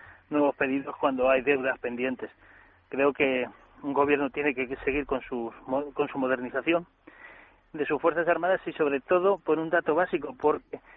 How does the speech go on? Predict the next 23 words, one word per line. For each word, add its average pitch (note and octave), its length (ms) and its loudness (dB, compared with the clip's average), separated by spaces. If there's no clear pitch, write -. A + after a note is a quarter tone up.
los D3+ 180 0
programas E3+ 360 2
de F#3+ 60 0
modernización E3+ 680 0
en F3 80 -6
Europa E3 380 2
son E3 160 -4
todos D#3+ 260 -2
conjuntos, C3 640 -4
en C#3+ 120 -8
los C#3 100 -2
que C3+ 100 -8
participan D3 500 -2
muchos D3+ 300 -6
países, B2+ 440 -2
en C3 100 0
los C3+ 120 2
que C#3 100 0
hay D3 80 0
un D#3+ 80 0
intercambio D#3 540 0
de D3+ 80 4
tecnología C#3 760 -2